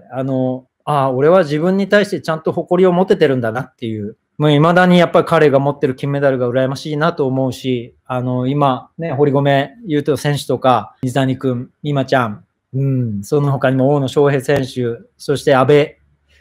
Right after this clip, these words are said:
兄弟、うん、とかね。あの、本当に素晴らしい選手たちが金メダルを取ってくれてるので、あ、ソフトボール残念ながら負けちゃいましたけど、でも世界一のクオリティを本当に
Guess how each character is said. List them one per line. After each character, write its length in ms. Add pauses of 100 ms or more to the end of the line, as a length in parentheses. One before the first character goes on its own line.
(680)
兄 120
弟、 180 (1200)
う 80
ん、 480
と 100
か 160
ね。 400 (680)
あ 200
の、 140
本 160
当 140
に 340
素 240
晴 160
ら 80
し 180
い 60
選 160
手 80
た 100
ち 120
が 100
金 180
メ 120
ダ 100
ル 120
を 200 (260)
取 140
っ 20
て 80
く 80
れ 100
て 100
る 100
の 140
で、 260 (280)
あ、 100
ソ 140
フ 100
ト 80
ボ 160
ー 20
ル 100
残 200
念 140
な 100
が 80
ら 80
負 100
け 80
ち 80
ゃ 40
い 40
ま 100
し 60
た 120
け 100
ど、 320
で 100
も 140
世 160
界 160
一 140
の 100
ク 160
オ 40
リ 100
テ 100
ィ 120
を 40
本 140
当 100
に 320